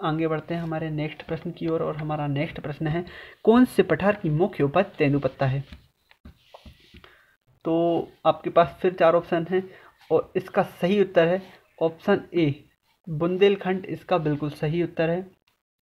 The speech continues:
और यदि हम बात करें तेंदुपत्ता के बारे में, तो तेंदुपत-, तेंदुपत्ता बीड़ी निर्माण में उपयोगी सिद्ध है, उपयोग, उप-, उपयोग होता है। और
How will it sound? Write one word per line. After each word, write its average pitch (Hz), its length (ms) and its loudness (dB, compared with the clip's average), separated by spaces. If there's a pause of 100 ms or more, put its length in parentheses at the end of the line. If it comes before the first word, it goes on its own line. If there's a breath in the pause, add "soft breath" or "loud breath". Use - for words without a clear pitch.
(1200 loud breath)
और 175 180 6
यदि 170 180 0
हम 165 200 -4
बात 143 240 2
करें 160 380 -2
तेंदुपत्ता 151 520 -4
के 156 140 -2
बारे 147 200 2
में, 156 200 -4 (760 loud breath)
तो 175 80 -4
तेंदुपत-, 190 720 -2
तेंदुपत्ता 190 760 -2 (160)
बीड़ी 151 300 0
निर्माण 160 500 2
में 170 180 0 (400)
उपयोगी 151 400 -2
सिद्ध 151 300 -6
है, 175 240 -6 (240)
उपयोग, 165 520 -2
उप-, - 280 -8
उपयोग 170 380 0
होता 156 260 -2
है। 180 220 -8 (2750 soft breath)
और - 220 -6